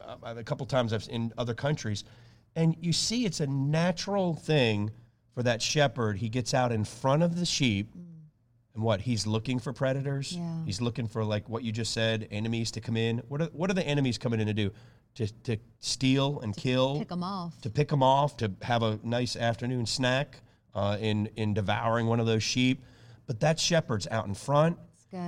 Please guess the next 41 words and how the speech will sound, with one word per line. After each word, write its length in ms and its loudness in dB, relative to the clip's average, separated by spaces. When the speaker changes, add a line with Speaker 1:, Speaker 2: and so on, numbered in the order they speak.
Speaker 2:
good. 80 -2
Speaker 1:
But 240 2
the 80 0
main, 640 4
if 100 -6
you 120 0
look 160 2
at 80 0
a 40 0
sheep 460 0
and 100 0
a 40 0
shepherd 420 0
relationship, 640 0
the 80 -4
shepherd's 640 2
walking 400 2
ahead 460 0
Speaker 2:
Yeah. 300 -10
Speaker 1:
and 160 4
the 60 2
sheep 380 0
are 60 2
following. 520 0
Speaker 2:
That's 180 -10
good. 540 -4
Speaker 1:
The 100 6
shepherd's 720 4
main 500 6
objective, 720 0
in 60 -2
my, 360 2
I'm 160 -8
just 240 2
looking 260 4
at 200 6
it 140 -2
Speaker 2:
Mm. 40 -10
Speaker 1:
just 220 -4
in 100 0
a 180 0